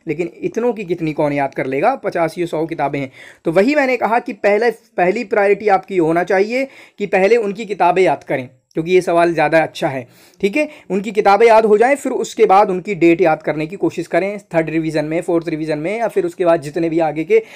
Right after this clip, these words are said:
रिवीजन आपके होंगे, ठीक है। तो किताबें जिनकी भी याद करें आप, उनकी डेट अगर दी हुई है, नहीं दी हुई है, बिला वजह से पीछे पड़ने की ज़रूरत नहीं है। बहुत सारे लोग करते हैं,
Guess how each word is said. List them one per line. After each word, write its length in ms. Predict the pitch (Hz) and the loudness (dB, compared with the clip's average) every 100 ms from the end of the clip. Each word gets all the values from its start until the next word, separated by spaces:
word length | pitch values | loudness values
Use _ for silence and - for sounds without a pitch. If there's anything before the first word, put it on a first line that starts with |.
| - - | -16 -4
रिवीजन 380 | 165 160 160 202 160 | -2 2 2 2 0
आपके 260 | 139 - 170 | -2 0 -2
होंगे, 340 | 143 139 139 - - - | 0 0 -2 -4 -14 -4
ठीक 160 | 208 | 0
है। 100 | 269 | 2
तो 120 | 269 226 | 2 0
किताबें 400 | 196 185 202 208 | 0 2 4 4
जिनकी 260 | 180 180 220 | 0 -6 -2
भी 120 | 220 | 2
याद 200 | 214 214 | 2 2
करें 220 | 226 240 | -2 -2
आप, 280 | 202 180 175 | 0 0 0
उनकी 360 | 170 165 196 190 | -4 -2 -4 -2
डेट 260 | 160 170 175 | 0 0 0
अगर 240 | 165 160 | 0 -2
दी 200 | 131 160 | -4 -8
हुई 280 | 247 208 180 | -4 -2 0
है, 180 | 160 160 147 131 | 0 2 0 -2
नहीं 240 | 160 240 | -2 -2
दी 100 | 214 | -2
हुई 200 | 214 185 | -2 0
है, 100 | 233 170 | 0 2
बिला 200 | 170 196 | 2 2
वजह 220 | 196 196 | 2 0
से 100 | 190 | -2
पीछे 240 | 180 175 | -6 -4
पड़ने 200 | 170 165 | -4 -4
की 80 | 170 | -2
ज़रूरत 240 | 165 156 | -4 -4
नहीं 140 | 196 254 | -4 -4
है। 60 | |
बहुत 180 | 214 165 | -2 -2
सारे 200 | 185 180 | 0 -2
लोग 180 | 185 175 | -2 -4
करते 280 | 165 151 170 | -6 -4 -6
हैं, 140 | 127 | -6